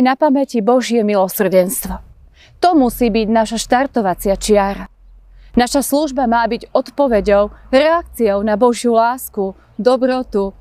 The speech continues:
na Božiu zhovievavosť, na to, ako sa Boh nad nami zľutoval. A práve z vďačnosti za túto jeho lásku aj my máme milovať blížnych a slúžiť im.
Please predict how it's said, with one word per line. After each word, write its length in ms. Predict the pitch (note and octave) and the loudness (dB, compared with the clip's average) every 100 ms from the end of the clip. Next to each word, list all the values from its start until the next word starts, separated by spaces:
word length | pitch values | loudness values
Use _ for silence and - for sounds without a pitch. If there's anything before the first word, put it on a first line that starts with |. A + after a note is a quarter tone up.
| - B3 | -4 -2
na 80 | |
Božiu 320 | A#3+ C#4 B3 C4 | 2 2 2 -2
zhovievavosť, 1120 | A3 A#3+ B3+ C#4 B3+ A3+ G#3+ G#3+ A3 - - - _ _ A3 | 0 0 2 0 2 0 0 -2 -4 -16 -20 -20 _ _ 0
na 240 | B3 D#4+ | 2 2
to, 160 | - D4 | 2 0
ako 240 | C#4 C#4 | 2 0
sa 160 | - B3 | 2 2
Boh 220 | A3+ B3 | 2 2
nad 160 | A3 F#3+ | 0 0
nami 240 | G3+ G3+ | 0 0
zľutoval. 720 | F#3 G3+ F#3+ G3+ F3+ E3+ E3+ - _ - - _ _ - | 2 4 2 2 2 0 -6 -12 _ -20 -20 _ _ -2
A 80 | A3+ | -2
práve 320 | B3+ C4 B3+ C4+ | 0 0 0 0
z 160 | G#3 | 0
vďačnosti 640 | G3 C#4 - D#4+ D#4 - A#3 | 0 -2 -2 -2 -2 0 -2
za 160 | G3+ G#3 | 0 0
túto 340 | C#4 D4+ C4+ | -2 0 2
jeho 320 | G#3+ G3+ G3 | 2 2 2
lásku 560 | G3+ G#3+ A3 - A3+ A#3 - - _ _ | 2 2 -2 -2 0 0 -4 -20 _ _
aj 140 | A#3 A#3 | -2 0
my 240 | C#4 D4+ | 2 2
máme 300 | A#3 G#3 G3+ | 0 -4 -6
milovať 720 | G#3 A#3 A#3 A3 G#3+ G3 - _ | -6 -4 -2 0 0 -2 -10 _
blížnych 680 | F#3 A#3+ C4 B3+ A3+ G#3+ - - - | 0 2 0 0 2 0 -4 -20 -6
a 80 | F#3+ | -4
slúžiť 520 | - G#3+ G3+ G3 G3 - | 4 4 6 2 -4 -6
im. 100 | E3+ | -8